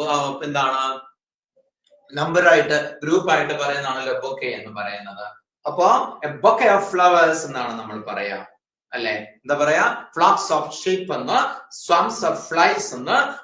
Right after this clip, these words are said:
ഒക്കെ പറയുന്ന പോലെ bouquet of flowers എന്നാണ് നമ്മൾ പറയാ. അതിന്റെ കറക്റ്റ് സ്പെല്ലിംഗ് ഏതാണെന്ന് പെട്ടെന്ന് നോക്കി പിടിക്കണം. Bouquet, bouquet, bouquet, bouquet. അപ്പോ which is the correct option? ഏതാണ് കറക്റ്റ് ആയത്? ബക്കറ്റ്.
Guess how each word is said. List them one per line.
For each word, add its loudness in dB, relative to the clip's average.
ഒക്കെ -2
പറയുന്ന 0
പോലെ -2
bouquet 4
of 4
flowers 4
എന്നാണ് -6
നമ്മൾ -12
പറയാ. 0
അതിന്റെ 2
കറക്റ്റ് 6
സ്പെല്ലിംഗ് -2
ഏതാണെന്ന് 0
പെട്ടെന്ന് -8
നോക്കി -14
പിടിക്കണം. -4
Bouquet, 2
bouquet, 0
bouquet, 0
bouquet. -2
അപ്പോ 0
which 0
is -4
the -
correct 2
option? -4
ഏതാണ് 4
കറക്റ്റ് 0
ആയത്? -4
ബക്കറ്റ്. 0